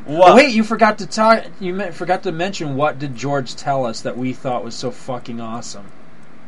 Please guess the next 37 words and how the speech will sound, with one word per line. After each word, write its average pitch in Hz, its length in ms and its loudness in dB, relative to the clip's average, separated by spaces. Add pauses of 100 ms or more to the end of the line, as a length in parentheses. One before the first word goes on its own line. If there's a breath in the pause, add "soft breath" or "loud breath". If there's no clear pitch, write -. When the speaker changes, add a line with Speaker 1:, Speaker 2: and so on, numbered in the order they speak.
(400 soft breath)
Speaker 1:
Oh, 208 360 12
yes, 220 520 10
he 180 240 -2
has 190 380 6
listened 185 500 0
to 175 100 -2
the 160 120 -4
Two 180 240 -6
True 190 180 -4
Speaker 2:
Yes! 240 1080 6
Speaker 1:
Freaks 135 160 -2
Star 180 420 8
Wars 185 280 4
Monthly 175 380 0
Monday 180 360 2
po-, 180 300 8 (120)
podcast. 160 800 4 (360 soft breath)
He 175 100 -4
goes, 175 200 0
"What's 220 240 2
your 240 100 -2
podcast?" 240 600 2
And 175 80 -6
we 170 60 -2
were 170 60 0
like, 156 180 0
"Two 214 140 -8
True 202 160 -10
Freaks." 220 300 -2
He 185 60 -8
goes, 196 120 -2
"Oh, 302 80 10
yeah, 349 420 12
I've 302 80 8
listened 240 340 4
to 180 80 -2
that." 165 360 10